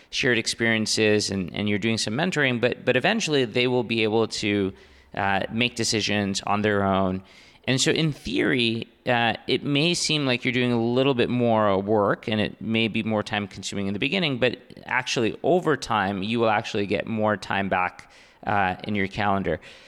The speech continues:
So one question I have then is, like, you know, how do you,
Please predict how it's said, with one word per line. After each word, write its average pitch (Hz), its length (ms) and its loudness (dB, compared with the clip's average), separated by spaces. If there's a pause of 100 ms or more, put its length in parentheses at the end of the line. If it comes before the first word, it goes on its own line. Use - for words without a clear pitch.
(220)
So 147 560 2
one 185 400 -2
question 202 380 -2
I 139 60 -2
have 143 340 -2
then 120 180 2
is, 113 320 0
like, 107 480 -6 (380)
you 135 160 -2
know, 127 80 2
how 143 320 -4
do 180 80 -2
you, 147 560 0